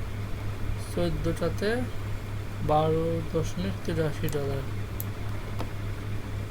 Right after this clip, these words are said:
সেটা হচ্ছে Adobe Stock, এখানে ভালো ফলাফল পাওয়া যায় বেশি। যতগুলো মাইক্রোস্টক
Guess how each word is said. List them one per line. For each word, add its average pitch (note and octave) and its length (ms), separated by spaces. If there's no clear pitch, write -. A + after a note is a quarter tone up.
সেটা D#3+ 180
হচ্ছে E3+ 200
Adobe E3+ 280
Stock, D#3 300
এখানে E3 220
ভালো E3 320
ফলাফল D3+ 440
পাওয়া C#3 200
যায় C3+ 240
বেশি। C3+ 300
যতগুলো E3 400
মাইক্রোস্টক E3 560